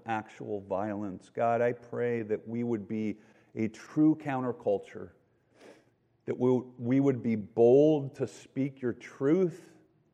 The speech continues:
that we would not be wallflowers, that we would not be squishy, that we would not be timid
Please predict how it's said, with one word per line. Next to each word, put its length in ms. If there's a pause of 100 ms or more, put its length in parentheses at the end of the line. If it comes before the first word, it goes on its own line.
(520)
that 80
we 140
would 200
not 360
be 220
wallflowers, 1160
that 180
we 160
would 140
not 260
be 100
squishy, 840
that 140
we 120
would 160
not 300
be 220 (520)
timid 760